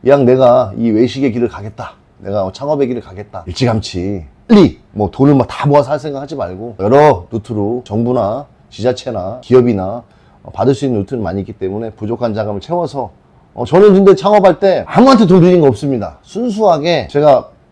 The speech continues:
팔천에 맨 처음에 창업 시작했거든요. 제가 백이십만 원씩 받아가지고 모아서 이십 대 후반경에 창업을 했거든요. 적금으로 따박따박 모아가지고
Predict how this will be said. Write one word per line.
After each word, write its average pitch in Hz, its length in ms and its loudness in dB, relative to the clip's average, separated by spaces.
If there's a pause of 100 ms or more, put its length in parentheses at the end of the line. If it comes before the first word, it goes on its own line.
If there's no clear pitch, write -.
팔천에 233 680 0
맨 151 120 -2
처음에 160 200 -6
창업 156 280 -10
시작했거든요. 139 560 -12
제가 127 220 0
백이십만 151 540 2
원씩 143 260 -4
받아가지고 110 880 -4
모아서 135 600 2 (120)
이십 123 240 -10
대 120 120 0
후반경에 156 720 -2
창업을 143 320 -10
했거든요. 135 400 -14
적금으로 120 440 -6
따박따박 - 800 -8
모아가지고 120 600 -6